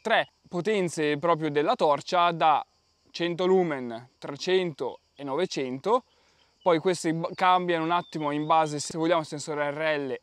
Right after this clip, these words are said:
o no. Comunque abbiamo le nostre tre potenze, possiamo noi decidere di andare a impostare, ad esempio, la potenza media, poi che inizia a far buio, che ci sia più luce, che ci siano superfici che riflettono o no, lui rimarrà sempre a quella potenza, quindi andiamo a quel punto ad escludere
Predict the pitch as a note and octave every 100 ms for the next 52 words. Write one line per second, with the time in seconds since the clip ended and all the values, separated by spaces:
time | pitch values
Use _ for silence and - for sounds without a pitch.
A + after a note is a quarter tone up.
0 | - G3+ C#3 A#2+ _ _ G3+ F#3 F3+ F#3
1 | E3 E3 - F3+ G3+ F3 - C4 C3+ B2
2 | - C3+ - _ _ E3 F3+ E3 F3+ F#3+
3 | D#3 - F#3 D#3+ C#3+ D#3 D#3 C3+ E3+ D#3
4 | D#3+ C3 A2+ _ _ D#3 F3 E3+ D3+ C#3
5 | D#3 D#3 D3+ G#3+ C#3+ C3 C#3+ E3+ D3+ B2
6 | _ _ _ _ E3+ D#3+ F3+ E3+ F#3+ F#3
7 | F3+ E3 F3 C#3 A2 - _ _ - C#3+
8 | D3 F3 E3 F#3 F#3 E3+ - B2 A2+ C#3
9 | D3 C#3+ D#3 C#3+ D#3 E3 D3 F3+ - F3+
10 | F3+ - _ _ E3 D#3+ D3+ F#3+ C#3+ D#3+
11 | G3+ D#3+ C3+ D#3+ D#3 D3+ D3 C3+ - G3+
12 | D#3+ D3 E3 G#3 C#3+ B2+ C3 A#2+ F#3+ F3
13 | D#3 D3+ F#3+ D#3+ C#3+ D#3 E3 - E3+ D#3+
14 | D3+ D#3